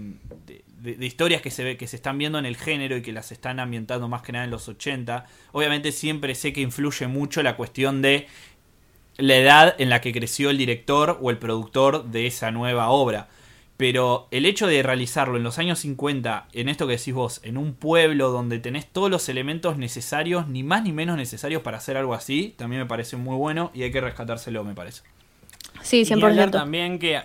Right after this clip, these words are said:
Speaker 3: que le saca mucho provecho a la época, porque transcurre en el cincuenta y ocho,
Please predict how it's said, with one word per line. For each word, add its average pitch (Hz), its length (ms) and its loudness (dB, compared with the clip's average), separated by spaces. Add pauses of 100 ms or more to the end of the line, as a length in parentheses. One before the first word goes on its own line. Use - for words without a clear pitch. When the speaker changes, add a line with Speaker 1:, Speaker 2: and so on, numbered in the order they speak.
Speaker 3:
que 131 160 -6
le 123 100 -6
saca 139 280 -6
mucho 139 300 -8
provecho 139 440 -4
a 127 100 -2
la 120 200 -2
época, 120 560 -4
porque 113 220 -12
transcurre 143 520 -6
en 139 60 0
el 135 80 -4
cincuenta 131 440 -6
y 147 100 -2
ocho, 160 440 -2